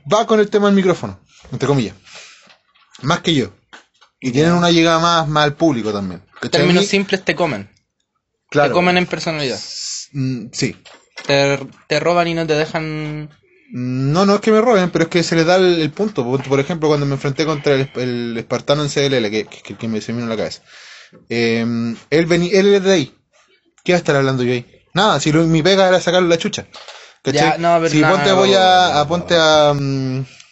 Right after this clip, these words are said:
Speaker 1: a, ¿cómo se llama esto? A, a Fénix, cuando estaba ahí, ¿cachai? Eh, el que tenía que, que dar las promos era Rossi.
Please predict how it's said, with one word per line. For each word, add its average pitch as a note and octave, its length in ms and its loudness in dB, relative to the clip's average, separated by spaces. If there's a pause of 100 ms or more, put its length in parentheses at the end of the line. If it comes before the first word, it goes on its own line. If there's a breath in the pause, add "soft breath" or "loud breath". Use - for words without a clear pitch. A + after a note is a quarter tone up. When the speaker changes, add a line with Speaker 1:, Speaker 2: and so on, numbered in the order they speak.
(200)
Speaker 1:
a, A#2 120 -8
¿cómo D3+ 200 -2
se E3 120 -6
llama F3+ 120 -2
esto? F#3 260 -4
A, A#2 600 0 (1160 loud breath)
a A2 260 -4
Fénix, C3+ 380 -2
cuando A#2+ 180 -4
estaba A#2 240 0
ahí, F2 240 -4
¿cachai? A#2+ 360 -6
Eh, A2 260 -6
el - 100 -10
que B2 140 -2
tenía D#3 360 0
que, D#3+ 300 0
que C#3 180 0
dar D3 200 0
las F3+ 240 0
promos F3+ 520 0
era D#3 320 4
Rossi. D3+ 360 -2